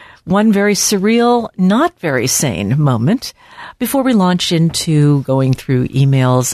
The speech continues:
and, well, a discussion of a potpourri of topics touching on, uh, some really interesting short news stories and then moving into a deeper dive around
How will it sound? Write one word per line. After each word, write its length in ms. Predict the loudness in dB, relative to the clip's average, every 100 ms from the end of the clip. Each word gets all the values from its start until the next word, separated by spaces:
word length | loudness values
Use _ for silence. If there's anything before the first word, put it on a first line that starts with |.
| -2
and, 380 | 0 2 -2 -4 _ _ -20 -20 -20 -14 -12
well, 120 | -12 _ -6
a 80 | -2
discussion 640 | -2 -2 -2 -2 0 0 0
of 520 | 0 2 0 -2 -10 _ _ _ _ _ _ _
a 60 | -8
potpourri 560 | -2 0 0 0 0 0
of 80 |
topics 640 | -2 -4 -2 -4 -6 -8 -4
touching 420 | -4 -2 -4 -2
on, 360 | 0 0 0 -2 -10 -20 -20 -8
uh, 160 | -4 -2
some 200 | 0 0
really 280 | 2 0
interesting 640 | -2 -4 -4 -6 -4 -2 -2
short 320 | 0 -2 0
news 320 | 2 2 2
stories 500 | -2 -2 0 0 0
and 120 | 0
then 260 | 2 2 -2 -6 -20 -4
moving 320 | 0 2 2 2
into 500 | 2 0 0 2 0
a 220 | 0 0
deeper 280 | 0 -2 -2
dive 360 | -2 0 0 0
around 480 | 0 0 0 -2